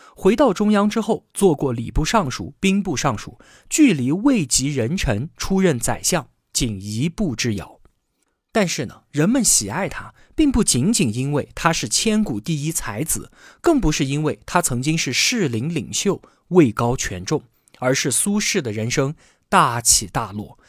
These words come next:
面对生活苦难的时候，他那种超然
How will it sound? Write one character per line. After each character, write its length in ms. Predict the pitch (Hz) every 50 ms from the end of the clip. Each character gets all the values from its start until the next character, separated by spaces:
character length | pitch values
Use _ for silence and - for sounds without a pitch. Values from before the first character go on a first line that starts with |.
| _ - - _
面 200 | 262 302 294 262
对 160 | 214 247 226
生 240 | 170 - - 240 262
活 200 | 247 - 147 160
苦 240 | - - - 123 101
难 200 | 127 208 226 214
的 80 | 156
时 140 | 127 - -
候， 220 | 104 - - 101 - - - _ _
他 200 | - - 190 190
那 120 | 190 175
种 160 | - 113 98 110
超 420 | - - - - 214 202 208 220 214
然 280 | 175 123 92 87 107